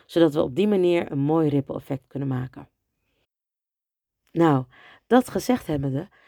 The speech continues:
ben ik er klaar voor om weer lekker tegen jullie aan te kletsen.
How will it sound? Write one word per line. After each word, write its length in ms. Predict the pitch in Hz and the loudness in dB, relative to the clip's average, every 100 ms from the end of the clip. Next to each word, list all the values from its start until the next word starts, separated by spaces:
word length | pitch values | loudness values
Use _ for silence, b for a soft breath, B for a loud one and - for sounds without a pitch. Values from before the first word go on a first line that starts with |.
| b _ | b _
ben 160 | 208 233 | 2 2
ik 140 | 233 | 2
er 140 | 196 | -2
klaar 360 | - 196 220 226 | 0 0 2 0
voor 260 | 196 185 180 | 2 2 2
om 180 | 151 | 0
weer 120 | 139 135 | 0 2
lekker 260 | 151 131 | 0 -2
tegen 220 | 156 139 | -4 -4
jullie 200 | 143 135 | -4 -4
aan 160 | 139 131 | -4 -4
te 100 | - | -6
kletsen. 480 | 143 135 - 151 | -8 -8 -10 -20